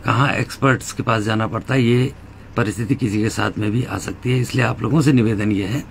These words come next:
कि उन फोल्डर्स को लॉक कर लीजिए अपने मोबाइल पर,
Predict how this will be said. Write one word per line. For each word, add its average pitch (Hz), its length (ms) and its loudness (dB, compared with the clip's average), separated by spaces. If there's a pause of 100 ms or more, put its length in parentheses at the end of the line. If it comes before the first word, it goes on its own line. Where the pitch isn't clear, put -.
(680)
कि 127 280 6 (400)
उन 180 140 6
फोल्डर्स 143 420 6
को 156 80 4
लॉक 123 260 4
कर 117 120 -2
लीजिए 107 260 0
अपने 110 200 -2
मोबाइल 98 340 0
पर, - 240 -2